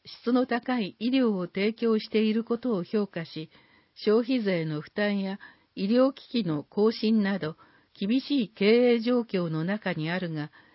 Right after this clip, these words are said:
医療現場の労働条件の改善、市民の命と健康を守る中核病院としての役割を果たすことを求め、賛成する。無所属、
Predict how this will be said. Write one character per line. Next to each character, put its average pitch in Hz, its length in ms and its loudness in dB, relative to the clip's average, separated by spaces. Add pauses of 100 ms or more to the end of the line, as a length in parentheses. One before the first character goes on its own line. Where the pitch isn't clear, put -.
(260)
医 185 120 -4
療 240 220 6
現 247 280 4
場 180 120 0
の 143 140 -4
労 196 220 0
働 254 240 2
条 254 200 0
件 143 280 -4
の 131 120 -8
改 156 280 -8
善、 147 300 -10 (600)
市 262 220 -2
民 226 280 4
の 156 160 -4
命 247 420 0
と 151 140 -8
健 233 260 0
康 247 140 -2
を 220 300 4
守 202 380 0
る 170 80 -10 (420)
中 240 160 0
核 262 360 -4
病 269 220 4
院 165 160 0
と 160 160 -6
し - 120 -14
て 214 140 -2
の 165 160 0
役 160 300 -2
割 247 240 2
を 170 140 0
果 165 100 -10
た 208 180 -2
す - 120 -16
こ 165 120 -6
と 202 180 -2
を 160 80 -2
求 147 300 -4
め、 135 180 -6 (400)
賛 180 180 -4
成 170 260 -2 (120)
す 151 60 -10
る。 139 180 -10 (2250)
無 175 120 -4
所 247 180 0
属、 151 380 -10